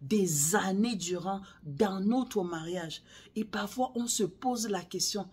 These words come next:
Qu'est-ce qui se passe ? » Tu pries, rien ne change. Tu parles, rien ne change. Pourquoi ? Parce qu'il y a des paroles que tu avais dites à ton mari ou à ta femme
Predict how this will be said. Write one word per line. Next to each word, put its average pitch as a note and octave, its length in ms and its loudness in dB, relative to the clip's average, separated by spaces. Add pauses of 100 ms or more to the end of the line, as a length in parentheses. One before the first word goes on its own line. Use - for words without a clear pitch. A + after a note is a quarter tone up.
(420)
Qu'est-ce - 300 -2
qui A3 120 0
se - 160 2
passe ? » - 600 -2 (600)
Tu C4 260 4
pries, A#3+ 480 0
rien E3+ 400 6
ne F3 160 2
change. D#4+ 600 4 (560)
Tu C#4 160 2
parles, A#3 400 2
rien G#3+ 300 2
ne G3+ 140 2
change. F#4 680 2 (640)
Pourquoi ? - 440 2 (200)
Parce - 240 -2
qu'il E4 140 -4
y D#4+ 40 -2
a C#4 80 -2
des G3+ 220 2 (180)
paroles C4 500 0 (360)
que G#3 80 -4
tu G3 200 -4
avais E3+ 300 -2
dites D3 580 -4 (380)
à G#3 200 -2 (120)
ton F3+ 140 -2 (120)
mari F#3 460 -4 (200)
ou D4+ 180 -12
à D#3 120 -10
ta D#3+ 220 -12
femme A3 420 -4